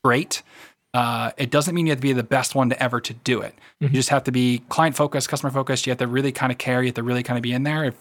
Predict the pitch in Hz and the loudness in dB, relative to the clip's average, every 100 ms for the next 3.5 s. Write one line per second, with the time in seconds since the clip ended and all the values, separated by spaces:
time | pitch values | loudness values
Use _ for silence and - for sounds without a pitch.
0 | - 127 135 151 - - 151 156 143 135 | -12 -4 0 2 2 2 4 4 4 2
1 | 127 143 - 185 185 - - _ 143 139 | 2 2 2 0 -2 -12 -20 _ 2 2
2 | 139 139 127 139 - 208 247 - - - | 0 -2 -2 -2 -2 -2 -4 -8 -16 -8
3 | - 151 202 208 233 | 4 6 6 4 0